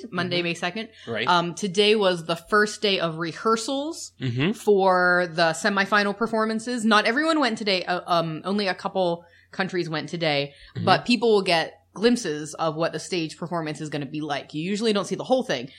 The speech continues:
Speaker 1: but you usually see, uh, like, people that are there, you know, reporters and whatever.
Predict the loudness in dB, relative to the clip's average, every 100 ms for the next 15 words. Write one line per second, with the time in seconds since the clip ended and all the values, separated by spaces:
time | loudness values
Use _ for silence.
0 | -10 -6 -2 -2 -2 -4 -4 -4 -4 -4
1 | -4 -2 -2 0 2 4 4 2 2 2
2 | -2 -2 -4 -4 -4 -6 -6 -8 -8 -8
3 | -6 -6 -6 -8